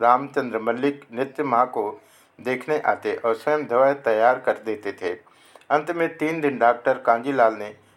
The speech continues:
फिर होम्योपैथिक दवा दी थी। वस्तुतः श्री माँ के उद्बोधन में आने के समय से ही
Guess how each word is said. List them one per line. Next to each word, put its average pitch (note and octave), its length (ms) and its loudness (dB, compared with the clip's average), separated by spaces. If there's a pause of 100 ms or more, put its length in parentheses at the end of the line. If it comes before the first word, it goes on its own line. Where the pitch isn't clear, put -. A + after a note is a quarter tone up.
(120)
फिर D#3 160 0
होम्योपैथिक C3 840 -2
दवा A2 220 4
दी G#2+ 180 -4
थी। F#2 240 -10 (680)
वस्तुतः D#3 460 2
श्री D#3+ 200 -6
माँ D#3 200 2
के E3 160 -8
उद्बोधन C3 540 -4
में D3+ 200 -2
आने A#2+ 300 0
के C#3+ 140 -4
समय C3 340 0
से A2+ 380 -4
ही A#2 260 -4